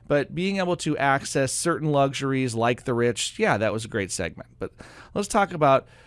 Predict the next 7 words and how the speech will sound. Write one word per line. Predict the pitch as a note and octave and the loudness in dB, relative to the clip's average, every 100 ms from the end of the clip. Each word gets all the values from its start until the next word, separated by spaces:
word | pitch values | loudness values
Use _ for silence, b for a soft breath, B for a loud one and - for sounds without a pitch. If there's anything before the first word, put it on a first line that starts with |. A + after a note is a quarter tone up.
| b b - | b b -2
investing | D3+ C#3+ A2+ G3+ - - F#3 | 0 2 4 4 4 0 0
in | C#3+ D#3+ D#3+ | 0 2 2
oneself, | D3 C#3+ C3 - C#3 C3+ - | 2 2 0 0 2 0 -2
meaning | C3 C3 B2 A2+ | -2 -2 -2 -4
you | D3 A3 | -4 -2
want | F#3 D#3 D#3+ - | 0 2 2 0
to | - C#3 C3+ C3+ A#2+ | -4 -2 0 0 -4